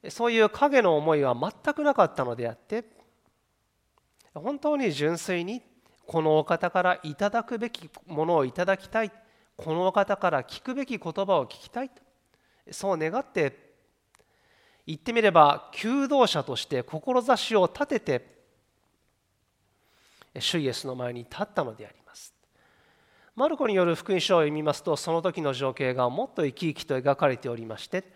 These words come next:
「走り寄って足元にひざまずいた」と記されています。「私はこのお方の前にひざまずかないといけない」。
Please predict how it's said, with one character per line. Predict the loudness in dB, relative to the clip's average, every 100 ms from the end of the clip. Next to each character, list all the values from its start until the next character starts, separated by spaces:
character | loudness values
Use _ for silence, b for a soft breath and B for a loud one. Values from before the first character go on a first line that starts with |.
| b
「走 | b -4 0 0
り | 0
寄 | 0
っ | -2
て | -2 -4 -4 _ _ _ b b
足 | -8 -4 -2
元 | 0 2 2
に | 0
ひ | -4 0
ざ | 2
ま | 2
ず | 2 -2
い |
た」 | -2 -4
と | -4 -6 -6
記 | -6 -8
さ | -6
れ | -8
て | -8 -10
い | -12
ま | -16
す。 | -20 -20 _ _ _ _ _ _ b b b b b b b b
「私 | 0 2 2 4
は | 6 6
こ | 6
の | 2 6
お |
方 | 6 4
の | 2
前 | 2 2
に | 2 -2
ひ | -6 -4
ざ | 0 2
ま | 2
ず | 2
か | 2
な | 4
い | 2
と | -2
い | -10
け | -8
な | -4
い」。 | -6